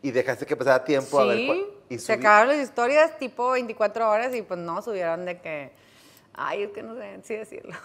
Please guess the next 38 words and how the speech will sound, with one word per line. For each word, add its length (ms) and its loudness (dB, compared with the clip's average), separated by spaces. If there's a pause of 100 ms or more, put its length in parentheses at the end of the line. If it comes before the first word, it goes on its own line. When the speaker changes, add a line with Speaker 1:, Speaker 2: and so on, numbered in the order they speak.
(140)
Speaker 2:
<laughs> 220 -14
Speaker 1:
Pues, 260 8
di. 280 0 (1040)
Speaker 2:
Este, 560 4
subió 420 8
como 240 2
setenta, 460 0 (240)
setenta 400 -2
y 40 -2
nueve 240 2
Speaker 1:
No. 60 -8
Speaker 2:
followers, 420 -2 (160)
para 140 -8
ser 140 -6
exactos. 400 -16 (520)
Speaker 1:
Madres. 600 -16 (140)
Speaker 2:
Y 100 -14
te 140 -6
mueres, 400 -4
güey. 100 -8 (240)
O 40 -20
sea, 260 2
te 100 -2
estoy 140 0
hablando, 320 4 (440)
es 120 0
que 120 0
miren, 280 8
algo 260 8
que 120 0
la 120 4
gente 220 -2
tiene 260 -4
que 60 -2
entender 400 -2
en 100 -2
nuestro 280 -6
negocio, 600 -2